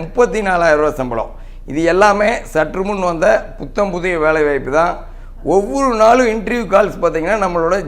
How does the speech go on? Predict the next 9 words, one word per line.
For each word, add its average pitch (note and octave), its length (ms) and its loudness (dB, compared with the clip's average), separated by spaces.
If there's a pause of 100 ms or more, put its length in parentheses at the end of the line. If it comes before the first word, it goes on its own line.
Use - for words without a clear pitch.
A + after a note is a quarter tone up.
(120)
ஜி G#3+ 140 -4 (120)
வி G#3+ 100 -4 (100)
எஸ் - 140 -2 (100)
ஜாப்ஸுங்கிற F#3+ 520 2 (160)
மொபைல் A3+ 460 4
ஆப்ல F3+ 300 2
நம்ம D#3 200 -2
லிஸ்ட் - 240 -10
பண்ணிக்கிறோம். A2 420 -4